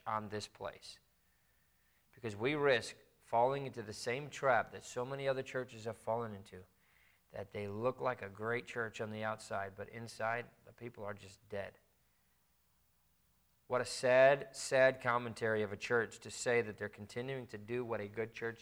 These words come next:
does, but they're doing it without God's power. May we never get to the point as a church where we're just doing church to do it.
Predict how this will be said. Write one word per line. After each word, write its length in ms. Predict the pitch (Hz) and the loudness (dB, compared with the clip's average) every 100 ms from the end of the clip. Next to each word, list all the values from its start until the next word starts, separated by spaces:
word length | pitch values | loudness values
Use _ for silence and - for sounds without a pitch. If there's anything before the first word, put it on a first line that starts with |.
| - | -6
does, 400 | 98 - - - _ _ _ _ _ _ - | -6 -6 -16 -20 _ _ _ _ _ _ -20
but 100 | - | -12
they're 100 | 95 | -4
doing 200 | 110 95 | -4 -4
it 60 | |
without 280 | 107 98 82 | -2 -2 -2
God's 180 | 95 95 | -6 -10
power. 340 | - - - - _ _ _ _ _ _ _ _ _ _ _ _ _ _ _ _ _ _ _ _ | -8 -8 -10 -18 _ _ _ _ _ _ _ _ _ _ _ _ _ _ _ _ _ _ _ _
May 160 | 120 123 | -2 0
we 140 | 139 | 4
never 200 | 156 160 | 4 4
get 180 | 151 165 | 2 0
to 80 | 147 | -2
the 80 | 139 | 0
point 260 | 147 139 | 2 4
as 100 | 123 | 2
a 60 | 110 | 0
church 580 | - 127 98 - - - _ - | 2 4 4 0 -10 -12 _ -6
where 140 | 120 | -2
we're 100 | 113 | 0
just 320 | 123 127 104 107 | 0 -2 -6 0
doing 400 | 127 123 117 104 | 0 2 -2 -6
church 520 | - - 123 98 - - | -4 2 2 2 -6 -10
to 100 | 107 | -8
do 260 | 98 110 | -2 -2
it. 120 | 90 | -2